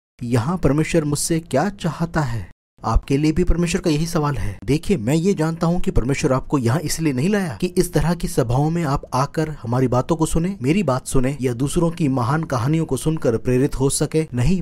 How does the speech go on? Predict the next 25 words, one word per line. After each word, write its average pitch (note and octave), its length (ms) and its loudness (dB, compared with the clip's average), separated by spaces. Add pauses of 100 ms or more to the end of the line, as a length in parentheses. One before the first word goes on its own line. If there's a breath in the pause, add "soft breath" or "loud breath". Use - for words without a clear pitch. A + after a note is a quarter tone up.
(100)
परंतु C#3 380 2
उसने C#3+ 220 -2
आपके C3+ 280 -2
अंदर C#3 260 2
एक B2 100 -4
दर्शन C3+ 340 2
रखा C#3 220 2
है C3+ 260 2
जिसे - 240 2
वो B2+ 160 2
जाहिर C3 360 2
करना A2+ 280 0
चाहता G#2+ 360 -2
है। F#2 220 -2 (580)
चाहे B2+ 240 0
आप C#3 180 0
बुजुर्ग C#3 360 0
हो C#3 160 0
या F#3+ 120 4
जवान, D3+ 500 0
आप C3+ 220 0
संसार D3+ 480 2
की D#3 220 -4
आशा C3+ 360 0
हो, A#2+ 380 -2